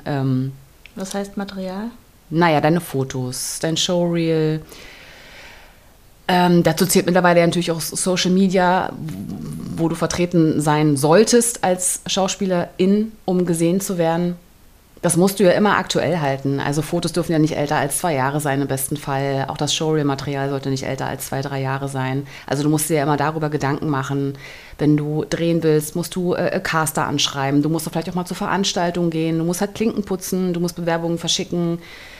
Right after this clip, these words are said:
Speaker 1: Musst zu Vorsprechen gehen. Ähm, du musst die Monologe vorbereiten. Du musst mit jemandem daran arbeiten. Also es ist halt so viel Arbeit an einem selbst.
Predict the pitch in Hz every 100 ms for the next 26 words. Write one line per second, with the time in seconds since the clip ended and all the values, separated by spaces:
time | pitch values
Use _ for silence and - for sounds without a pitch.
0 | - 180 - 196 165 165 - 160 160 156
1 | 151 156 151 - 151 156 160 160 160 -
2 | - 170 175 196 208 226 214 180 165 160
3 | 147 139 143 151 151 151 156 160 160 151
4 | 156 156 139 180 156 147 151 151 156 156
5 | 135 175 175 151 160 202 - 208 - 147
6 | 196 208 202 - 185 - 160 139 139 139
7 | 202 - - -